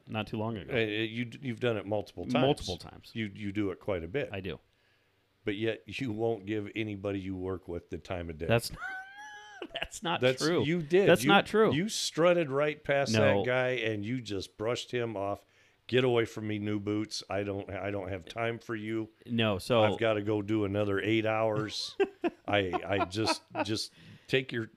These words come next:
Speaker 2: your little thermometer and stick it where the sun doesn't shine.
Speaker 1: Right. It's, it's, it's
Speaker 2: Because
Speaker 1: a
Speaker 2: I've got a homeless guy I've got to go feed.
Speaker 1: You know, a-, and that's, and so you bring up a good point. Uh, we,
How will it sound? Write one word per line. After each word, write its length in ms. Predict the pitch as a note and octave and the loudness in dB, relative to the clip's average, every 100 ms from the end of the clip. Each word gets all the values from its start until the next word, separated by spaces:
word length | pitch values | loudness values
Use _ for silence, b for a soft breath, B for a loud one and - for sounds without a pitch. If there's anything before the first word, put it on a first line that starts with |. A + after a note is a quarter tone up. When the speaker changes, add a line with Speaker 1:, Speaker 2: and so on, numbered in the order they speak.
| - | -6
Speaker 2:
your 220 | A2 G#2+ | -2 0
little 200 | A#2+ A2+ | 0 0
thermometer 640 | - A#2 A2+ A2 A2+ A2 | -2 0 2 2 0 -2
and 120 | G#2 G2 | -2 -4
stick 320 | - B2+ - | -4 -4 -4
it 80 | A2 | -2
where 140 | A2 | -2
the 100 | G#2 | -2
sun 280 | - A#2+ A2 | -2 -2 -2
doesn't 280 | G#2 G2 F#2+ | -4 -6 -6
shine. 160 | - G#2 | 0 2
Speaker 1:
Right. 260 | F#2 G#2 - | 2 -2 -6
It's, 240 | A2+ - - | -8 -4 -4
it's, 240 | A#2 - - | -4 -4 -6
it's 100 | A2 | -4
Speaker 2:
Because 380 | A2+ G#2+ A#2 F#2 | 2 6 6 4
Speaker 1:
a 120 | - | 2
Speaker 2:
I've 240 | B2+ B2+ | 2 2
got 240 | A2+ A#2+ A2+ | 2 2 2
a 80 | G2+ | 2
homeless 420 | B2 B2 A2 - | 2 2 -2 -2
guy 240 | G2+ G2 F2 | 0 2 2
I've 200 | G#2 F#2 | 0 0
got 200 | G#2+ G#2 | 0 0
to 60 | G2+ | -2
go 240 | G2 G2 - | -2 -2 -4
feed. 360 | - F#2+ D#2+ C#2+ _ _ _ _ _ _ _ _ _ - | -6 -6 -8 -14 _ _ _ _ _ _ _ _ _ -4
Speaker 1:
You 120 | C#3 | 0
know, 300 | D#3 D#3 - _ _ _ _ _ _ _ _ _ _ _ _ - | 2 0 -2 _ _ _ _ _ _ _ _ _ _ _ _ -14
a-, 80 | F2 _ | -14 _
and 140 | A#2+ C3 | -6 -2
that's, 280 | C3+ - - | -2 -4 -6
and 160 | B2 A#2 | -4 -2
so 100 | B2+ | 0
you 120 | C3+ | 0
bring 200 | B2 C#3 | 0 -2
up 80 | A#2 | -2
a 40 | G2 | -4
good 180 | F#2 | -8
point. 340 | - G2 F2 - _ - | -8 -10 -10 -12 _ -8
Uh, 60 | |
we, 540 | G#2 A#2+ C3+ C#3 C#3 | -4 0 0 0 -4